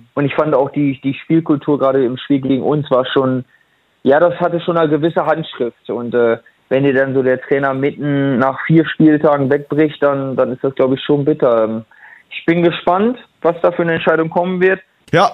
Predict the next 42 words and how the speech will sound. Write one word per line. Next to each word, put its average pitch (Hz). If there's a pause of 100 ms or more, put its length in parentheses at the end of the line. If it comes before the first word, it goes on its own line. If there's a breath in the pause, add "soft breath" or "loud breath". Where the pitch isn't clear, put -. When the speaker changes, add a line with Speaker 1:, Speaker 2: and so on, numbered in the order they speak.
Speaker 2:
wird 170
schwierig, 254
äh, 208
für 208
den 202
V 208
F 208
L 180
Osnabrück. 202
Und 185
eben, 175
ich, -
ich 147
sag 175
mal 175
so, 202
also, 127 (400 loud breath)
so 160 (160)
immer 247
hatte 185
das 175
auch 214
nicht 247
Erfolg, 139
wenn, 123
wenn 131
Trainer 139
rausgekauft 127
wurden, 131
äh, -
aus 131
ihren, 135
äh, 131
Verträgen 147
und, 135
äh, 117
von 139
einem 131
anderen 147
Verein 135
dann 139
abgeworben. 170